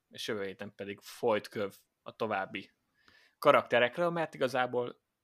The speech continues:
van még miről beszélni. Helyette pedig, ö, ö, akkor ma a kvízre át is térünk.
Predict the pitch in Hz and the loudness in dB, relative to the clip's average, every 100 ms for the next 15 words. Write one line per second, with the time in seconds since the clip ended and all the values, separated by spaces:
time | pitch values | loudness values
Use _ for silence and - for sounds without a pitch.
0 | _ _ _ 113 110 101 98 95 101 101 | _ _ _ 0 2 2 -2 -4 -4 -6
1 | 98 110 - 165 175 214 _ _ _ _ | -2 -2 0 0 0 -4 _ _ _ _
2 | _ _ _ _ _ - - 131 120 - | _ _ _ _ _ -16 0 2 2 0
3 | 117 120 113 113 113 120 123 120 117 _ | -2 0 0 -2 0 0 0 -2 -10 _
4 | _ _ _ _ 117 110 110 101 110 - | _ _ _ _ -6 -4 -2 -2 -4 -4
5 | 110 110 120 117 113 _ _ _ _ _ | -2 2 2 2 -2 _ _ _ _ _
6 | - 117 - 120 117 110 101 104 - _ | -6 -6 -4 -4 -4 -4 -6 -8 -12 _
7 | 110 110 - - - 104 110 156 165 | -6 -6 -10 -12 -8 -6 -6 -6 -10